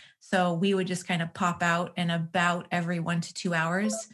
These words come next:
Rob would be there and the car would be there, and we'd all kind of dig into whatever we'd brought. Each person kind of had their own zone in the car that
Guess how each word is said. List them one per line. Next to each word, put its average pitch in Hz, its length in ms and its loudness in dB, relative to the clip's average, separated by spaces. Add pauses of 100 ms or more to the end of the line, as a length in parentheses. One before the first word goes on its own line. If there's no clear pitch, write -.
(160)
Rob 180 320 2
would 180 140 0
be 170 160 -2
there 202 360 0
and 165 300 0
the 165 80 -2
car 170 240 -2
would 165 140 -2
be 165 140 -2
there, 208 240 2
and 190 120 2
we'd 160 160 -2
all 156 160 -2
kind 165 220 -2
of 165 140 -4
dig 170 180 -4
into 170 300 -2
whatever 165 360 -2
we'd 151 280 -8
brought. 240 340 4 (380)
Each 202 180 0
person 185 300 0
kind 170 180 0
of 165 80 -2
had 165 180 0
their 165 200 -2
own 165 400 0 (100)
zone 175 320 2
in 170 80 2
the 165 80 0
car 180 600 0 (140)
that 170 320 -4